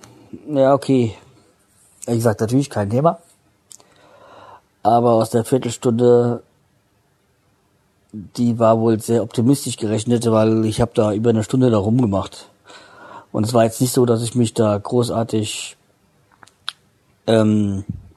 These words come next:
dumm angestellt hätte oder, oder faul gewesen wäre. Nee, nee, ich hab da schon schön rumgearbeitet. Aber, naja, das ging dann doch nicht so einfach, wie das beschrieben worden ist.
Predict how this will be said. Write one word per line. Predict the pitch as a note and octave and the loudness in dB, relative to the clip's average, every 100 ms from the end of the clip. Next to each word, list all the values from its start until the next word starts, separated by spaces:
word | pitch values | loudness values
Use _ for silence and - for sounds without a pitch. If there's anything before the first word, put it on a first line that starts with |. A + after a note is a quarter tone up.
| _ _ _ _ _ _ _ _ _ _ _ _ - | _ _ _ _ _ _ _ _ _ _ _ _ -10
dumm | A#2+ A#2+ A2 | -2 0 2
angestellt | B2 C3+ B2 B2 A2+ | 2 0 2 0 2
hätte | A#2+ A#2 G#2+ G#2+ | 0 2 2 2
oder, | F#2+ F#2+ F#2 F2 F2+ F#2 _ _ _ - - - - - _ _ _ _ _ _ _ _ _ _ - | 0 -2 -4 -4 -6 -12 _ _ _ -20 -20 -20 -20 -20 _ _ _ _ _ _ _ _ _ _ -6
oder | G#2+ G#2 | -2 -2
faul | - A2+ | 2 2
gewesen | A#2 G#2+ F#2+ G2 | 4 2 0 -2
wäre. | G2 G2 | -2 -2
Nee, | G#2 | -2
nee, | G#2+ A2+ | 0 -2
ich | G#2 | -2
hab | A#2 | -4
da | - G2+ | -4 -2
schon | G#2+ G#2 G#2 | 0 -2 -2
schön | F#2+ A#2 G#2+ | -4 -2 -2
rumgearbeitet. | A2 B2+ G#2 A2 A#2+ A#2+ - _ - - - | -2 -2 -2 0 -2 -4 -10 _ -20 -20 -8
Aber, | - A#2 F#2+ F#2+ _ | -2 0 0 -4 _
naja, | G2+ A2 B2+ A2 F#2 _ _ _ _ _ _ - - - - _ _ - _ _ _ _ _ _ - | -6 0 2 0 -4 _ _ _ _ _ _ -20 -20 -20 -20 _ _ -20 _ _ _ _ _ _ -12
das | A2 - | -12 -8
ging | - A2+ | -4 -2
dann | A#2+ A2 | 0 -2
doch | A#2+ | -2
nicht | A2+ C3 - | 0 0 -2
so | - D3 | -4 -4
einfach, | - B2 E3+ F#3 E3 D3 | -2 -2 0 0 0 0
wie | D#3 | 0
das | D3+ D3+ | 0 -2
beschrieben | - C#3+ F3 D#3 A2+ | -4 -4 0 0 0
worden | F#2+ G2 | 0 -2
ist. | - - - - | -2 0 0 -2